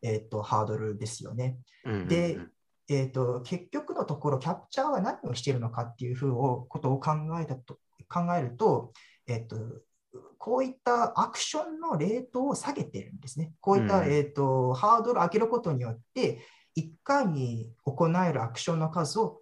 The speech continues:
Speaker 1: 下げる。
Speaker 2: うんうん。
Speaker 1: で、これが実はキャプチャーの本当のことなんじゃないか、本当の意図した動きなんじゃないかっ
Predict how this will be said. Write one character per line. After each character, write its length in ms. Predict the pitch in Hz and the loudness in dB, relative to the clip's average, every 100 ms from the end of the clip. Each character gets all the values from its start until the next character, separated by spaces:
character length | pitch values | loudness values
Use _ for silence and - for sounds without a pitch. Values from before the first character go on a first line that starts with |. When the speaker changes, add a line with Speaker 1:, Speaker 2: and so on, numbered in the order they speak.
| _ | _
Speaker 1:
下 180 | - 135 | -2 2
げ 140 | 131 | 2
る。 200 | 110 - _ _ _ _ _ 120 | 0 -6 _ _ _ _ _ -4
Speaker 2:
う 40 | |
ん 40 | |
う 20 | 101 | -4
ん。 260 | 95 90 - _ _ - | -4 -8 -10 _ _ -4
Speaker 1:
で、 100 | 240 | -4
こ 160 | - | 0
れ 140 | 277 302 | 0 2
が 200 | 453 - | 0 0
実 340 | 143 - 262 | -4 -6 -2
は 180 | 240 226 | 2 2
キ 100 | 170 | 0
ャ 100 | 160 | -6
プ 60 | - | -2
チ 120 | 190 | 0
ャ 80 | 196 | 2
ー 60 | |
の 80 | 214 | 0
本 260 | 233 294 - | -4 -6 -4
当 180 | 285 | -4
の 300 | 294 202 - _ _ _ _ - | -2 -2 -4 _ _ _ _ -8
こ 120 | 214 | -4
と 100 | 156 | -2
な 100 | 110 | -2
ん 100 | 110 | -4
じ 80 | 104 | -8
ゃ 20 | |
な 60 | |
い 40 | 107 | -8
か、 120 | - | -4
本 160 | 233 240 | -4 -2
当 100 | 247 | 0
の 200 | 240 156 | 0 0
意 120 | 185 | -4
図 140 | - 139 | 0 -2
し 100 | - | 0
た 240 | 127 117 | 0 0
動 180 | 123 139 | 2 2
き 60 | 147 | 2
な 100 | 117 | 0
ん 60 | |
じ 80 | 117 | -4
ゃ 40 | |
な 80 | 117 | -8
い 60 | 104 | -8
か 140 | |
っ 80 | - | -12